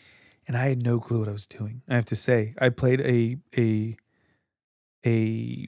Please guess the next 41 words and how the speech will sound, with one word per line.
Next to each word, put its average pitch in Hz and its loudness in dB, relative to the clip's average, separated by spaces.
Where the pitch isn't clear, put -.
sorcerer 139 0
way 131 4
different 135 2
than 117 -4
might 113 0
be 117 -2
intended, 110 -2
but 117 0
I 113 2
had 117 -2
so 123 -4
much 117 -4
fun. 120 -4
And 120 -4
while 123 2
I 127 4
was 120 0
making 120 -4
it, 117 -8
the 117 -2
one 123 2
thing 123 0
that, 110 0
uh, 143 0
I 117 0
was 113 0
always 107 0
told 110 0
was, 104 -2
"Just - -18
follow 113 4
the 127 2
rule 127 2
of 123 -2
cool," 135 -2
which 135 -2
the 123 -6
rule 135 2
of 135 -2
cool 170 4
says, 113 -2